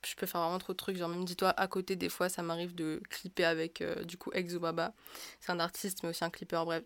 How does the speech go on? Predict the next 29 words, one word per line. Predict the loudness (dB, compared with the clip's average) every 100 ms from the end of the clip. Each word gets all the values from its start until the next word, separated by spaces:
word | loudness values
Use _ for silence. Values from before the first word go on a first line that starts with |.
| -6
du | -12
coup, | -4 0
euh, | 2 2 -2 -4
c'est, | -6 -4 -4
c'est | -6
trop | -8 -4
cool. | -4 -6 -12 -14 -16 -10 6
Mais, | 12 12
euh, | 12
du | 8 4
coup, | -2 4 10
euh, | 12 12 10 8 8 6 6 4 2 -2 -6 -8 -12 0
attends, | 2 4
tu | 2
peux | 6
me | 6
répéter | 8 4
ta | 4 0
question, | 2 2 0
s'il | 0
te |
plaît ? | 0 2
Parce | 0 -4
que | -2
je |
me | -2
suis | -2
égarée | -2 0 0
déjà. | 0 -2 -4